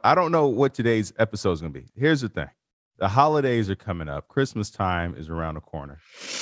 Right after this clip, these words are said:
And a lot of emotions come up for people around the holidays, especially around family. And, uh, you know, my sister and I, we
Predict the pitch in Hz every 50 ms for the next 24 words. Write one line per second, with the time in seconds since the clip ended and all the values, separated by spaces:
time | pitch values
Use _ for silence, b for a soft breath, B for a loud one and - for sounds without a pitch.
0 | - - - 107 104 104 101 101 98 95 95 92 85 - - _ _ _ _ -
1 | 95 101 123 143 147 147 135 135 120 117 117 113 107 - - 85 80 78 76 -
2 | - _ _ - 92 87 82 80 - - _ _ 80 - - - 80 - - -
3 | - 80 _ _ _ _ _ _ _ _ _ _ _ - 78 80 90 87 85 82
4 | 82 80 87 87 87 87 87 87 85 85 87 85 80 - - - 104 98 - -
5 | - 95 87 82 87 85 82 80 80 - - 101 95 95 90 90 87 87 87 87
6 | _ _ _ _ _ _ _ _ _ _ _ _ - 95 95 92 92 90 87 87
7 | 82 - 87 87 85 85 85 82 78 - _ _ 104 98 92 87 85 - - -
8 | 87 95 98 98 - 139 143 - - 123 120 117 113 113 107 - - 107 117 120
9 | 120 120 117 113